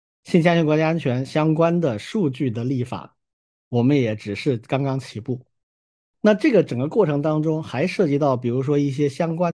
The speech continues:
的配套的信息系统的规划建设，以及相应的成本代价也都没有搞清楚。所以我们要回过头来想，这些事情它会凭空出现吗？不会的，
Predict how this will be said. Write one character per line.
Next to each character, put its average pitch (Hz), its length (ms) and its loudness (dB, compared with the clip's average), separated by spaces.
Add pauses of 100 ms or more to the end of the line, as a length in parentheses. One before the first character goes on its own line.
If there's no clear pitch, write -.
的 135 140 -6
配 156 180 -2
套 165 220 -2
的 117 200 -10
信 - 180 -2
息 160 60 0
系 180 80 0
统 110 160 -4
的 107 100 -8
规 143 160 2
划 139 220 -4
建 143 240 -2
设， 127 260 -8 (400)
以 120 140 -2
及 131 160 -2
相 180 340 2
应 175 200 0
的 127 140 -6
成 131 280 -6
本 117 160 -4
代 131 180 -2
价 113 280 -10 (340)
也 117 380 0 (200)
都 147 160 2
没 127 140 -2
有 123 100 -4
搞 107 180 -10
清 104 200 -10
楚。 - 160 -16 (640)
所 170 500 2
以 143 340 -4
我 127 160 2
们 143 100 2
要 147 80 2
回 - 100 -10
过 190 100 4
头 196 120 -4
来 135 140 -2
想， - 320 -14
这 - 100 -2
些 190 140 2
事 180 240 -2
情 120 320 -6
它 175 160 -2
会 143 440 -2 (280)
凭 147 220 0
空 190 220 0
出 185 180 -4
现 170 200 -2
吗？ 110 220 -6
不 120 100 -4
会 139 180 -2
的， - 180 -12